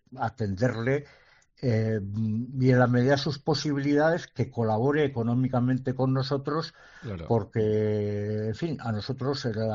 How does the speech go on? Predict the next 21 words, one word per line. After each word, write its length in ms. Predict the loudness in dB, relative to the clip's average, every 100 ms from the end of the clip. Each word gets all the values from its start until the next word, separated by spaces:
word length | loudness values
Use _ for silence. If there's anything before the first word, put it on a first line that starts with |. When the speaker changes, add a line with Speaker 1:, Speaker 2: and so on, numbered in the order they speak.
| -2 -4 -8 -14 -8
Speaker 1:
el 140 | 0
hacer 280 | 0 0 0
los 220 | 0 0
belenes 540 | -2 0 0 0 -2 -6 -20 -20 -20 -8
nos 320 | -2 -2 -4
cuesta 340 | -2 0 2 2
mucho 320 | 2 2 0
dinero, 520 | 2 2 2 0 -10 -4
¿eh? 300 | 0 0 -4 _ _ -20
Speaker 2:
Ujú. 280 | -14 -12 -10
Speaker 1:
Eh, 380 | -8 -8 -10 -12 -6 -2 -2 -2
entonces, 600 | -4 -2 -2 0 0 2
bueno, 280 | 2 0 -2
pues 200 | -8 -8
Speaker 2:
Claro. 220 | -8 -8
Speaker 1:
siempre 360 | -6 -4 -4 -2
pedimos 380 | 0 0 0 0
una 160 | 0
pequeña 320 | 2 2 2 4
colaboración, 840 | 4 4 4 2 4 2 2 -8 -18 -20 _ _ _ _ -2
¿eh? 200 | 0